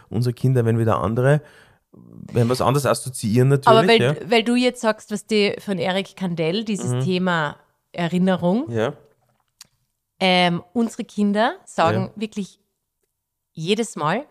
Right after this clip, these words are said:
Speaker 1: Ja.
Speaker 2: wenn, wenn's frühlingshaft ist
Speaker 1: Ja.
Speaker 2: oder auch nach einem Regen, wenn sie in der Früh, wenn wir uns für die Schule fertig machen und das Haus verlassen
Speaker 1: Mhm.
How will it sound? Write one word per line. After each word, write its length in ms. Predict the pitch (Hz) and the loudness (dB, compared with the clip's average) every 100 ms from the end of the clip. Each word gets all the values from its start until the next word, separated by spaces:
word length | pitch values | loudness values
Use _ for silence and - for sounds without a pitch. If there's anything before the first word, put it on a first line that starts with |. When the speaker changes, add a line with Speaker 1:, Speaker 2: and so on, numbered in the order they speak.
| - | -6
Speaker 1:
Ja. 140 | 110 | 0
Speaker 2:
wenn, 300 | 175 165 156 - _ _ _ _ - | 2 0 -4 -8 _ _ _ _ -8
wenn's 260 | 185 175 | -8 -8
frühlingshaft 800 | - 170 202 226 247 233 240 - | -10 -4 0 0 -2 0 0 -2
ist 440 | - 339 - - - _ _ | -12 -10 -10 -16 -20 _ _
Speaker 1:
Ja. 160 | - 107 | -2 2
Speaker 2:
oder 500 | 185 170 160 147 - | 2 2 2 0 0
auch 440 | - 160 156 - - | 2 2 2 -4 -10
nach 440 | 165 151 170 - - | -2 0 0 -2 -6
einem 220 | 170 156 | -6 -6
Regen, 540 | 151 151 156 208 262 359 _ _ _ _ - | -4 -4 -4 -4 -4 -8 _ _ _ _ -4
wenn 180 | 180 185 | -2 -2
sie 360 | - 185 165 - _ _ | -2 -2 -2 -8 _ _
in 160 | - 208 | -10 -4
der 100 | 180 | -4
Früh, 300 | - - 254 | -4 -2 -2
wenn 120 | 254 196 | 0 0
wir 120 | 170 | 0
uns 260 | 165 - - | -2 -8 -10
für 160 | 196 | -8
die 100 | 170 | -6
Schule 260 | - 254 262 | -4 -4 -2
fertig 380 | 214 185 202 196 | -2 -2 -2 -4
machen 320 | 180 170 196 | -4 -4 -8
und 180 | - 165 | -8 -10
das 140 | - | -6
Haus 240 | 160 170 - | -2 -2 -4
verlassen 600 | 214 202 113 - 285 349 | -6 -4 -6 -8 -10 -8
Speaker 1:
Mhm. 260 | 127 156 | -6 -6